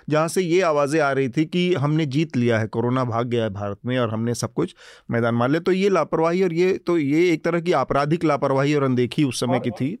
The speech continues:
Speaker 2: और एक छोटी सी बात जोड़ूंगा जो आनंद ने कही और बहुत महत्वपूर्ण बात की, पूरी दुनिया में ऐसा हुआ। पूरी दुनिया में ऐसा हुआ कि आंकड़े जो हैं वो बढ़ा चढ़ाकर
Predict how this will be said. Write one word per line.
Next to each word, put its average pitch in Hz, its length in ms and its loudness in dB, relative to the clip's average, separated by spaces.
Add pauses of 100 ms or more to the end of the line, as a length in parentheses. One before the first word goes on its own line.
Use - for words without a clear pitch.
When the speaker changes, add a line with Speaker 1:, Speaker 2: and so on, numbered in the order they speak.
Speaker 2:
और 220 200 -2
एक 233 180 -4
छोटी 226 220 -4
सी 254 80 -4
बात 240 140 -2
जोड़ूंगा 190 300 -4
जो 226 80 -2
आनंद 175 340 -2
ने 208 80 -2
कही 180 200 -2
और 196 120 -2
बहुत 175 200 -4
महत्वपूर्ण 151 360 -2
बात 160 160 -2
की, 214 60 -4
पूरी 226 240 0
दुनिया 170 440 0
में 269 120 2
ऐसा 190 180 0
हुआ। 156 240 0 (380)
पूरी 226 160 2
दुनिया 196 380 2
में 233 100 2
ऐसा 190 200 0
हुआ 170 260 2
कि 240 160 0
आंकड़े 165 520 0
जो 190 120 -2
हैं 180 120 -2
वो 214 120 2
बढ़ा 139 440 -2
चढ़ाकर 175 600 0